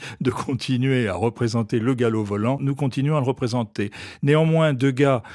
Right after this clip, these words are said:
s'est intéressé pour la vision, euh, esthétique aussi du champ de course, c'est-à-dire les casaques très colorés, la foule, et cetera. Il a été,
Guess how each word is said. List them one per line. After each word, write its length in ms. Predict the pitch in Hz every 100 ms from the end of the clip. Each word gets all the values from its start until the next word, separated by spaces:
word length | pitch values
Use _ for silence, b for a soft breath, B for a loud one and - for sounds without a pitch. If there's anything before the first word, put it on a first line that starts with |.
| B B B
s'est 240 | - 135 123
intéressé 800 | 113 117 117 - 131 123 110 101 95 -
pour 100 | -
la 120 | 113 117
vision, 800 | 110 131 120 139 143 127 110
euh, 220 | 92 - -
esthétique 640 | 123 - 165 151 - 175 -
aussi 320 | 104 - 113
du 140 | 101 101
champ 200 | - 110
de 60 |
course, 280 | 104 113 98
c'est-à-dire 600 | 104 104 98 107 113 101
les 180 | 95 101
casaques 760 | - 113 98 107 110 104 - 92
très 200 | - 104
colorés, 800 | 107 101 101 95 107 107 107 107 B B B
la 180 | 101 131
foule, 580 | - - 120 120 120
et 60 | 101
cetera. 420 | - 107 107 120 123
Il 220 | 139 139
a 100 | 139
été, 420 | 135 - 160 170